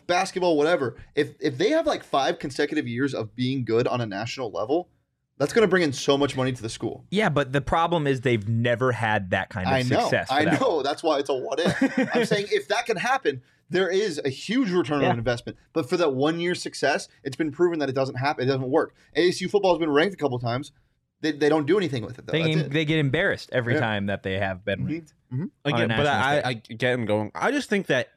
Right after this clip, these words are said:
Speaker 3: A S U, I don't think there is another school in the country that is in a situation like A S U is.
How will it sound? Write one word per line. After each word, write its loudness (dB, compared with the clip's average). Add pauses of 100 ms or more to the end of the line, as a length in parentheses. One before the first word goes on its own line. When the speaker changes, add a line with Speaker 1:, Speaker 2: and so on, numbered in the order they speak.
(140)
Speaker 3:
A 0
S -2
U, 2
I 4
don't 0
think -4
there 2
is 2
another 0
school 0
in -4
the -6 (120)
country -2 (560)
that 2
is 0
in 2
a 2
situation 2
like -2
A -2
S -8
U -10
is. -12